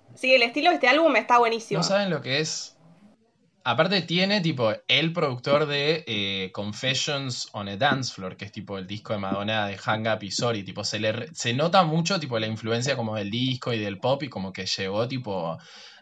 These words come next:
Speaker 2: definitivamente a salvarnos. Esto hay que decirlo, ella nos llegó a salvar en esta situación de cuarentena.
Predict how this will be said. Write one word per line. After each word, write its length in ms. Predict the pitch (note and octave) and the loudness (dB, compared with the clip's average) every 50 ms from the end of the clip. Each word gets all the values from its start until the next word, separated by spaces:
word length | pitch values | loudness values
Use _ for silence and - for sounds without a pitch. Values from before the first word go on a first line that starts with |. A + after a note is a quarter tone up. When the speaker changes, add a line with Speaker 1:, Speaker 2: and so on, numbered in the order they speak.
| _ | _
Speaker 2:
definitivamente 640 | - B3+ - - F#4+ G#4 - E5 E5+ - B4+ A#4 A#4+ | -2 -2 -2 -2 -4 -6 -4 -2 0 2 2 2 2
a 40 | - | 2
salvarnos. 840 | - E3+ D#3+ E3+ F#3+ G#3 G#3+ F3 C3+ B2 A#2 A#2 - - - - _ | 4 4 4 6 8 6 6 6 2 -4 -4 -6 -8 -10 -12 -8 _
Esto 160 | - A#3+ B3 C#4+ | -4 0 0 0
hay 60 | - | 0
que 100 | - C3 | 0 -2
decirlo, 460 | A#2+ A#2+ - G3 G3+ F#3+ D3+ B2+ A#2 | -2 0 -2 -2 0 0 2 2 2
ella 340 | C#3 F3 - B3 G#3 F3+ - | 2 2 4 4 4 2 2
nos 260 | C3+ C3+ C#3+ C#3 - | -2 -2 -2 -2 -2
llegó 380 | - C#3+ C#3 D3+ E3+ G#3+ - - | -2 -2 2 2 2 2 2 0
a 120 | - D3 B2+ | -4 -4 -2
salvar 540 | - A2 G#2 A#2 A#2+ C3+ D3+ F3+ G3+ - - | -2 -2 -2 2 4 6 6 6 4 0 -6
en 160 | - - B2+ C3+ | -6 -4 -4 -2
esta 180 | D3+ D#3+ E3+ | 0 0 -2
situación 600 | - D#3 C3+ B2+ C#3 B2+ B2+ - - D#3+ E3 F3+ | -2 -2 -2 0 0 0 0 2 2 2 2 2
de 100 | F3 D#3 | 2 2
cuarentena. 640 | - B2+ A#2+ A2 G#2+ G#2+ G#2+ C#3+ D3+ C3 G2+ F2+ - | 2 2 0 0 0 0 -2 -2 -2 -2 -2 -4 -6